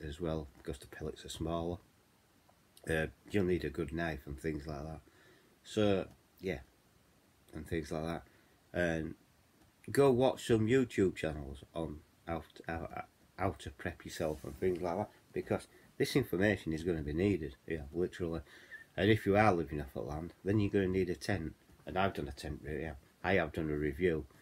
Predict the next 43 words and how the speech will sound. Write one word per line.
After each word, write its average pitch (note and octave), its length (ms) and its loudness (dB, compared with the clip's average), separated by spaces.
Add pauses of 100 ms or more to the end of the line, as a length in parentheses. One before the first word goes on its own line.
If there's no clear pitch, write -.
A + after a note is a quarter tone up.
(300)
on C#2+ 100 -6
the C#2+ 80 -4
D F2+ 180 0
D F2 180 2
Amex D#2 480 -2
lightweight D#2+ 520 -2
teepee. G#2 560 -2
So, A2 300 4 (300)
<laughs> - 280 -20
yeah, - 220 -4
I - 40 -6
mean, F#2 240 0 (380)
so G#2+ 280 6 (180)
I G#2+ 180 4
have F2+ 280 2 (960)
the G2+ 100 4
most A2+ 380 8
of D#2+ 120 2
the D#2+ 100 2
equipment. D2+ 600 -2
I F2+ 60 -4
know F#2 180 2
my E2 160 0
mate E2 240 -2
Kevin's D#2 340 -4
got C#2 180 -4
a C2+ 40 -12
couple - 340 -4
of, D2+ 100 -2 (140)
uh, D2 160 -6 (280)
he's - 120 -6
got - 160 0
an D2 100 -6
air D#2 160 0
rifle D2+ 340 -2
and C#2+ 120 -6
an D2 80 -4
air D2 200 -4
pistol D2+ 320 -10
and C#2+ 160 -10
things D2 180 -8
like C#2+ 140 -10
that. D2 120 -12